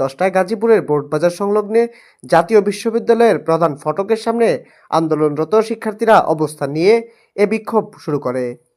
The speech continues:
এদিকে বিশ্ববিদ্যালয়ের প্রধান ফটক অবরোধ করে বিক্ষোভ করায় সকাল থেকেই বিশ্ববিদ্যালয়ের শিক্ষক,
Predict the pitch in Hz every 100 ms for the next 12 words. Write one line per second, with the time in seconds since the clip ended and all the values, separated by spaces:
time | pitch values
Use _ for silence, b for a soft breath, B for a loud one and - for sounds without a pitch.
0 | b b b b 196 196 233 202 185 170
1 | 147 139 151 175 180 190 214 208 190 143
2 | 143 - 151 180 220 - 220 226 147 -
3 | b _ 202 202 233 220 220 226 190 117
4 | - 151 147 139 160 165 226 240 b b
5 | - 170 - 208 202 226 220 - 190 -
6 | 233